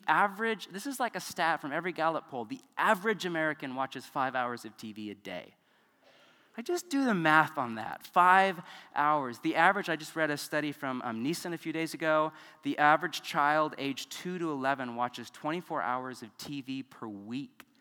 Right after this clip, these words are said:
My children only watch twenty-one, and we're not even close, right? <laughs> We're nowhere close to that. Actually, and actually, T V, um, watching T V goes up the older you get, not down. The average millennial is, you're like, "I'm not on T V, I don't even own it."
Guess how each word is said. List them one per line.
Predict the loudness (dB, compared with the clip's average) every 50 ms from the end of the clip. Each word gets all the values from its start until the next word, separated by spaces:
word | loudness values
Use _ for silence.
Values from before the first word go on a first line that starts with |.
| _ _ _ _ _ _ _ _ _ -2
My | -2 0 0
children | -2 -4 -8 -6 -6 -4
only | -4 -2 -2 -2
watch | -2 -4 -4 -6 -10
twenty-one, | -10 -8 -4 -4 -4 -4 -4 -4 -4 -4 -4 -4 -6
and | -6 -8
we're | -4 -2
not | 0 0 0
even | -2 -2 -6
close, | -8 -8 -4 -2 0 0 0 -2 -6 -12 -12 -12 -10 -4
right? | -2 0 2 0 0 -2 -6
<laughs> | -12 -14 -14 -14 -16 -16 -14 -6 -2
We're | 0 2
nowhere | 4 4 4 4 6 6 6 6 4
close | 2 0 -2 0 2 2 2 0 -2 -4
to | -4 0
that. | 2 4 4 4 4 4 4
Actually, | 4 4 4 0
and | -2 -2 0 2
actually, | 2 2 2 0 -4 -8 -6 -8
T | -8 -6 -6 -6
V, | -6 -6 -6 -6 -6 -6 -8 -8 -12 -16 -20 -20 -12 -4
um, | -2 0 2 2 2 0 2
watching | 2 2 2 2 0 -4 -4
T | -4 -4
V | -4 -4
goes | -4 -2 -2 -2 -2 -4 -8 -10 _ 0
up | 0 0 0 -2 -4 -10 -12 -12
the | -10 -10
older | -8 -8 -8 -8 -8
you | -8 -8 -10
get, | -10 -10 -8 -8 -8 -8 -10 -14 -20 -20 -14 -8
not | -4 -2 0 -2 -2 -2 -4
down. | -4 -2 -2 -2 -2
The | 0 2
average | 4 4 4 2 -2 -6
millennial | -6 -4 -2 0 0 0 2 0 0 0 0
is, | -2 -4 -4 -2 0
you're | 0 2
like, | 2 2
"I'm | 0 0 0 0
not | -2 -2
on | -2 -4 -6
T | -6 -6 -6 -4
V, | -2 -2
I | -2
don't | -2 -4
even | -4 -4 -4 -2
own | 0 0
it." | -2